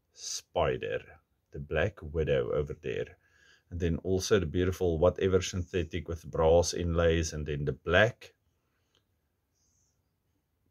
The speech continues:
That's a very good looking knife. Okay, now I really, really enjoy this clip point blade. Okay, and then the other one is a Ganzo.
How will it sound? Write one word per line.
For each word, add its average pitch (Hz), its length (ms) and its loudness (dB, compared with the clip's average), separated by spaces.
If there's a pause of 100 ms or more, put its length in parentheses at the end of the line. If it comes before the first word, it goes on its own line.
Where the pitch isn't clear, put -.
(120)
That's 120 260 4
a 73 120 -6 (140)
very 92 440 2 (420)
good 90 240 0
looking 87 380 -2
knife. - 480 -2 (880)
Okay, 80 180 2
now 90 160 4
I 98 280 4 (540)
really, 101 520 4
really 85 420 2
enjoy 85 460 2
this 80 420 0 (1800)
clip - 240 2
point 85 280 0
blade. 76 300 -4 (420)
Okay, 143 320 10
and 139 120 4
then 170 140 4
the 165 120 6
other 240 220 8
one 208 140 6
is 185 120 4
a 143 60 2
Ganzo. 135 720 4